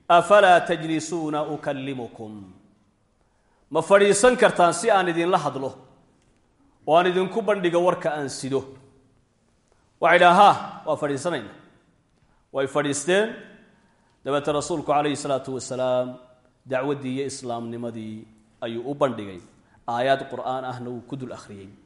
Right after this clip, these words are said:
Fa aamanuu kulluhum. Dhammaantood way islaameen. Islaamnimadii sidaa ku qaatay.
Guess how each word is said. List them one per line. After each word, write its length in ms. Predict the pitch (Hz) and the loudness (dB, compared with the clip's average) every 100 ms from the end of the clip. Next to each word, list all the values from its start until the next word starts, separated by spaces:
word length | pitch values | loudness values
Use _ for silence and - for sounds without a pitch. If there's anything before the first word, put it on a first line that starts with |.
| _ _ | _ _
Fa 120 | - 277 | -4 2
aamanuu 380 | 294 262 240 185 | 4 4 4 4
kulluhum. 420 | 175 135 101 - - _ _ _ _ _ _ 175 | 0 -4 -8 -18 -20 _ _ _ _ _ _ 2
Dhammaantood 720 | 185 196 240 262 208 175 131 - - | 2 6 6 6 2 2 0 -6 -8
way 120 | 160 | -8
islaameen. 460 | 143 123 113 110 - _ _ _ _ _ _ _ _ _ _ _ | -8 -12 -16 -20 -20 _ _ _ _ _ _ _ _ _ _ _
Islaamnimadii 560 | - 131 131 135 151 135 | -18 -12 -10 -10 -10 -10
sidaa 240 | - 113 | -12 -18
ku 80 | - | -18
qaatay. 320 | - 98 _ | -20 -20 _